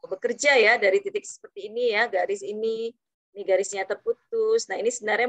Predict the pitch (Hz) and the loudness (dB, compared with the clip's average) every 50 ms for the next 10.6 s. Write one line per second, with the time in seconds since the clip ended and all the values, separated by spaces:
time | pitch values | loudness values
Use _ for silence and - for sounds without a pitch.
0 | 240 220 208 208 202 196 190 - - 240 240 254 247 - - 220 - 214 202 190 | 0 -2 -2 -4 -4 -4 -6 -4 -4 -4 -4 -4 -6 -10 -12 -8 -8 -4 -2 -2
1 | - - 240 233 - 240 240 240 240 - 269 262 254 240 214 185 175 165 170 185 | -2 -2 -2 -6 -6 -6 -6 -6 -6 -2 2 4 4 4 4 2 -2 -6 -12 -8
2 | 196 226 269 - _ _ _ _ _ _ _ _ _ - 262 247 208 214 - 214 | -8 -8 -8 -8 _ _ _ _ _ _ _ _ _ -6 -2 -2 -2 -2 -2 -4
3 | 202 226 220 220 233 269 269 247 233 233 - 247 240 - 254 247 247 240 240 - | -2 0 0 2 2 4 4 4 4 2 0 -4 -4 -2 0 0 0 0 0 -2
4 | - 220 202 180 160 - 160 180 180 175 - _ _ _ _ - 220 240 262 254 | -4 -6 -4 -4 -2 0 0 0 0 -2 -8 _ _ _ _ 2 4 6 6 6
5 | 233 214 226 226 247 240 247 254 269 277 277 269 269 269 262 247 247 262 254 254 | 6 4 2 2 2 0 2 2 2 2 2 0 0 0 0 0 0 0 -2 -2
6 | - 294 294 285 254 233 233 247 233 202 202 202 214 226 247 277 302 320 - _ | 0 -2 -2 0 0 0 -2 -2 -2 -4 -8 -6 -4 -4 -2 -2 -4 -6 -10 _
7 | _ _ _ _ _ _ 262 285 277 254 214 214 214 220 233 254 254 269 277 269 | _ _ _ _ _ _ -6 -6 -6 -2 0 0 0 0 0 0 0 0 0 -2
8 | 233 254 247 247 233 - 196 208 - 208 202 208 214 226 - 208 202 214 202 _ | 0 0 0 0 0 -4 -6 -4 -2 -2 0 0 -2 -2 -4 -6 -8 -8 -12 _
9 | - 196 190 - 202 196 190 - - 180 - - - 220 208 208 220 226 196 180 | -12 -12 -10 -8 -8 -10 -10 -8 -10 -10 -10 -8 -10 -8 -8 -8 -10 -10 -12 -14
10 | 190 - - 190 190 - 202 208 214 220 226 | -16 -14 -14 -14 -12 -10 -12 -12 -12 -14 -18